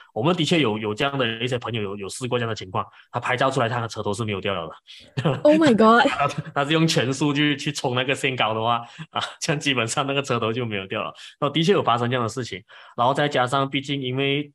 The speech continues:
Speaker 1: 车哦，我们这个车是比正常的轿车大概重一倍多左右，就正常轿车大概一点五吨，
Speaker 2: 嗯。
Speaker 1: 这辆车大概可以去到三点五、四点五吨。所以呢，因为这个车的重量的关系，我们对于那个刹车，那个距离是要把控到更好。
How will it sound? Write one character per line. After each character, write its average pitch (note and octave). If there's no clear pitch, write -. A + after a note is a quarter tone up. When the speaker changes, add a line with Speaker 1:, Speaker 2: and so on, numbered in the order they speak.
Speaker 1:
车 -
哦， G#2
我 G#2+
们 A2
这 C#3
个 C#3
车 A#2+
是 C3+
比 A#2
正 C3
常 A2+
的 G#2+
轿 G#2
车 G#2
大 A2
概 A2+
重 A#2
一 A#2+
倍 A2
多 G2+
左 E2
右， F2
就 C#3
正 C#3
常 C3
轿 A#2
车 A2+
大 A#2+
概 A#2
一 A#2+
点 G2+
五 F2+
吨， F#2+
Speaker 2:
嗯。 F#2+
Speaker 1:
这 -
辆 B2+
车 A#2
大 A2
概 A#2
可 -
以 G2+
去 -
到 G#2+
三 G2+
点 F#2
五、 E2+
四 A2+
点 G2
五 E2+
吨。 F#2+
所 D#3
以 D3+
呢， C#3
因 D3
为 D3+
这 D#3
个 D3
车 C3+
的 B2
重 C3+
量 C3
的 B2
关 A2
系， B2
我 A#2+
们 A2
对 D3+
于 C3
那 C3+
个 C3
刹 -
车， -
那 C#3+
个 D3+
距 D3
离 A2+
是 C3+
要 C3
把 F#2
控 B2
到 A#2
更 A#2
好。 F2+